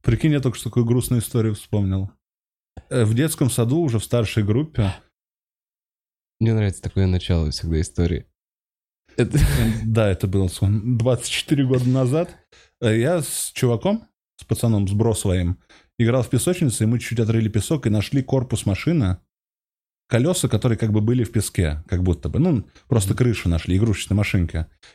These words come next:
Speaker 1: И мы начали откапывать. Мы же хотели машинку.
Speaker 2: Мгм.
Speaker 1: И мы откапывали достаточно долго, и прогресса никакого не было. Казалось, что она застряла в песке, или там у нее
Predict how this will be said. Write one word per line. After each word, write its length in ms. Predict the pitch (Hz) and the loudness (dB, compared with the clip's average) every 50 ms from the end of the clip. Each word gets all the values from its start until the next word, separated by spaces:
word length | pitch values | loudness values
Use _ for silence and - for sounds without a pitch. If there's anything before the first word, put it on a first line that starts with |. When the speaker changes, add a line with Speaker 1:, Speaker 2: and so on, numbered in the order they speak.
| _ _ | _ _
Speaker 1:
И 80 | 120 | 0
мы 100 | 120 151 | 2 2
начали 320 | 156 156 147 127 - - 107 | 2 2 0 -2 -2 0 -2
откапывать. 500 | 98 - - 107 87 - - 76 73 - | -2 0 -2 -4 -2 -2 -4 -6 -2 0
Мы 120 | 95 95 | 0 0
же 80 | - 98 | 0 0
хотели 280 | - 110 - 165 175 | -2 0 0 2 0
машинку. 640 | 160 123 98 - - 101 87 80 - 76 76 78 - - | 2 0 0 0 0 -2 -2 -2 -2 -4 -4 -4 -4 -2
Speaker 2:
Мгм. 300 | 123 107 98 110 113 113 - _ | -2 -2 0 -2 -4 -6 -6 _
Speaker 1:
И 380 | - 98 101 98 95 95 92 90 | 0 0 2 2 2 0 0 0
мы 200 | 95 107 107 107 | 0 0 0 -2
откапывали 480 | 101 - - 156 170 - 113 98 98 | -2 -2 -2 -4 -2 0 0 0 2
достаточно 440 | 95 95 87 - 110 - - 107 104 | 2 0 0 0 -2 -2 0 0 0
долго, 280 | 110 131 165 160 127 104 | 2 0 0 0 0 0
и 60 | 98 | 0
прогресса 440 | - - 98 104 123 120 - - 110 | 0 0 0 0 0 -2 0 0 -2
никакого 280 | 98 - - 110 98 | -2 0 0 0 0
не 140 | 95 104 135 | 2 0 0
было. 100 | 151 143 | 0 -2
Казалось, 320 | 104 - 95 98 104 104 - | -2 0 0 0 0 -2 -2
что 120 | - 92 | -2 -4
она 60 | 92 | -2
застряла 460 | 90 98 101 - - 123 104 92 90 80 | 0 0 -2 0 0 0 0 0 0 -2
в 60 | - | -2
песке, 340 | - 82 - - - 147 131 | -4 -4 -2 -2 0 0 0
или 180 | 101 92 87 | 0 0 0
там 180 | 85 - 87 90 | 0 0 0 2
у 20 | |
нее 200 | 90 90 90 92 | 2 0 0 -2